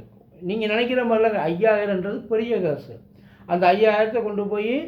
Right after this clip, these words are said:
ஏதாச்சும் ஒரு அனாதை ஆசிரமத்துக்கோ, இல்ல வேற யாராச்சும் முடியாதவங்களுக்கோ, இல்ல வைத்திய செலவுக்கு ஏதோ ஒண்ணை வந்து ஆளாளுக்கு முடிஞ்சதை செய்றாங்க. ஆனா அவங்கெல்லாம் வந்து அதை வந்து வெளியில பெருசா பண்றதில்ல. But பாலா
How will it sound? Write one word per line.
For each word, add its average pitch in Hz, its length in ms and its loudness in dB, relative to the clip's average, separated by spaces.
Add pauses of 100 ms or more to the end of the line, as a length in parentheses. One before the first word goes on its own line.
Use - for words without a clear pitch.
(320)
ஏதாச்சும் 220 360 4
ஒரு 220 100 4
அனாதை 208 340 2
ஆசிரமத்துக்கோ, 180 580 -2
இல்ல 220 160 4
வேற 190 220 2
யாராச்சும் 196 440 2
முடியாதவங்களுக்கோ, 185 760 2 (380)
இல்ல 196 200 2
வைத்திய 220 420 2
செலவுக்கு 185 420 0
ஏதோ 294 420 6 (160)
ஒண்ணை 240 260 -2
வந்து 202 200 -4
ஆளாளுக்கு 202 480 0
முடிஞ்சதை 185 460 -4 (120)
செய்றாங்க. 165 380 -2 (560)
ஆனா 269 220 8
அவங்கெல்லாம் 262 440 2
வந்து 220 300 -2 (500)
அதை 277 180 8
வந்து 277 200 2
வெளியில 269 340 4
பெருசா 254 340 0 (100)
பண்றதில்ல. 233 480 2
But 208 160 -2 (400)
பாலா 262 480 6